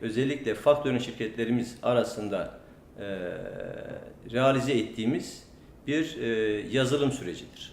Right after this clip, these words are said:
Bu yazılım sürecinin getirdiği en önemli fonksiyon nedir dediğimizde, e,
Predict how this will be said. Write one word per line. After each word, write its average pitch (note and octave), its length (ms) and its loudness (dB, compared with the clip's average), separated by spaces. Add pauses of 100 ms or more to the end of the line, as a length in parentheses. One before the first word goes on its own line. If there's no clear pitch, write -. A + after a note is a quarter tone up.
Bu C#3+ 60 0
yazılım E3 360 4
sürecinin C3+ 420 2
getirdiği B2 460 0
en E3 120 4
önemli B2 300 4
fonksiyon A#2 600 -2
nedir C3 320 0 (420)
dediğimizde, A#2 840 0 (680)
e, G#2 380 0